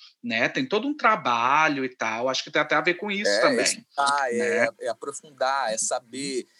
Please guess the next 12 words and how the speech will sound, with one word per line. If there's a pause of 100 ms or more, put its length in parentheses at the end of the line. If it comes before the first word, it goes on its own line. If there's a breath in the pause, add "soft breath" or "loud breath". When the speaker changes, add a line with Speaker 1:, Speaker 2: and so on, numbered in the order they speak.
(680 soft breath)
Speaker 1:
Sim.
Speaker 2:
conceito
artístico, (320 soft breath)
é,
definir
um
público.
É
um
mercado,
cara,
é,